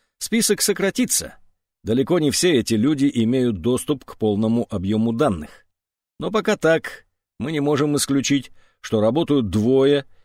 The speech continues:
и уходящая информация суммируется из нескольких источников". "Невероятно, Маргарет", пробормотал Фил.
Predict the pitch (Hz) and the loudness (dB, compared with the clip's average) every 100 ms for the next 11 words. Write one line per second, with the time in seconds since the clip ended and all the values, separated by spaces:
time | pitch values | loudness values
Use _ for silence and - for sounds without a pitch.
0 | _ - 110 123 123 - 110 135 131 127 | _ -4 -2 0 -2 -2 2 2 2 0
1 | 120 101 110 123 131 131 110 - 151 117 | 0 0 0 0 -2 -2 -2 -2 0 2
2 | 117 120 123 - 135 - - - 107 95 | 2 2 0 0 -2 -4 -10 -4 -2 0
3 | 214 - 101 - - - 113 - 85 - | 0 0 -6 -8 -8 -6 -4 -6 -10 -14
4 | - _ _ _ _ _ _ _ _ 92 | -20 _ _ _ _ _ _ _ _ -4
5 | 120 151 160 165 135 101 107 98 80 76 | 2 4 4 4 2 2 0 0 -4 -12
6 | - - - _ - 104 95 95 92 101 | -20 -20 -20 _ -8 -6 -4 -4 -4 -4
7 | 85 - 71 | -6 -8 -16